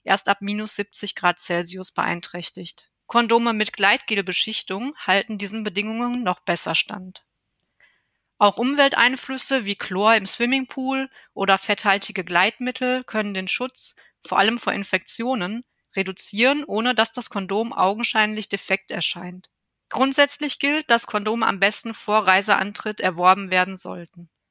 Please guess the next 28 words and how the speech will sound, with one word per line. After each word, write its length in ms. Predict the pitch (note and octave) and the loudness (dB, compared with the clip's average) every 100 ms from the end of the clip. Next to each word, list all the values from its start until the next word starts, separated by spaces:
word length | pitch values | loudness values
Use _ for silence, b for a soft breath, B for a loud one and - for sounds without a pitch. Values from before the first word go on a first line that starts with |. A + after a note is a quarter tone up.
| _ _ | _ _
Bei 140 | F#3+ | 0
Kauf 300 | - G#3+ A#3 | 6 4 4
im 80 | F#3 | 0
Reiseland 520 | F3+ G#3 C#4+ C#4 C4+ | 4 4 4 2 4
sollte 300 | A3 G#3+ - | 2 2 0
auf 140 | F#3 - | -4 -2
Qualität 640 | F#3 F3 E3 - B3+ C4 | 0 0 -2 2 4 2
und 120 | G#3 | -6
Zusatzstoffe 680 | - F#3+ G3 - - F3 - | -8 -2 2 2 0 -4 -6
geachtet 540 | F3+ F3+ B3 - F3 - | -2 -2 -4 -10 -18 -12
werden. 340 | F3+ F3 F#3 - _ _ _ _ | -12 -10 -14 -20 _ _ _ _
Beispielsweise 600 | B3+ B3+ C#4+ - A3 A3 | 2 2 0 2 2 2
können 320 | - G#3 G#3+ | 2 2 2
Kondome, 640 | G#3 F#3 F#3+ B3 F#3+ G#3+ B3 | -2 0 0 0 2 0 0
die 180 | G3+ G3 | -2 -4
mit 280 | F#3+ - | -4 -4
dem 160 | F#3 F#3 | -4 -2
Spermizid 800 | - F#3 F#3 F3+ - G#3 A3+ - B B _ | 0 0 0 -4 -2 -2 -2 -8 B B _
Nonoxynol 760 | G3+ G#3+ G#3+ - G3+ F#3+ F#3+ F#3+ | -2 0 0 0 -2 0 0 0
neun 320 | F#3+ A3+ B3+ | 2 2 2
beschichtet 480 | - - F3+ - - | 0 0 -2 -8 -8
sind, 400 | F#3+ G#3 B3 - - | -6 -6 -8 -14 -6
die 80 | F#3+ | -2
Empfindlichkeit 720 | F#3+ - C4+ C#4 - B3 B3 | 0 -2 -2 -4 0 2 2
für 140 | - G3+ | 4 2
eine 200 | F#3+ F#3+ | 2 2
H-I-V-Infektion 1200 | G3 G3 - A3 C#4 F#3 G3 - - - G3+ A3+ | 0 0 0 0 -2 -6 -6 -4 -6 -4 -6 -2
erhöhen. 520 | F#3 F3+ G3 E3+ | -2 -2 -4 -8